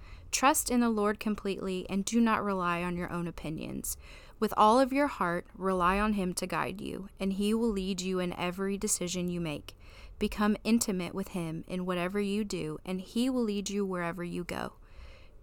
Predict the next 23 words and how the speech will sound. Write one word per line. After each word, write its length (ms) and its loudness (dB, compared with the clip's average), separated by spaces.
Don't 320 6
think 320 2
for 160 -2
a 80 4
moment 580 -2
that 200 0
you 180 0
know 220 0
it 100 -2
all. 240 -6
Then 220 4
you 160 4
will 140 6
find 360 0
the 60 2
healing 460 -2
refreshment 760 -2
your 140 -2
body 540 2
and 120 0
spirit 580 -2
long 340 -4
for." 460 -8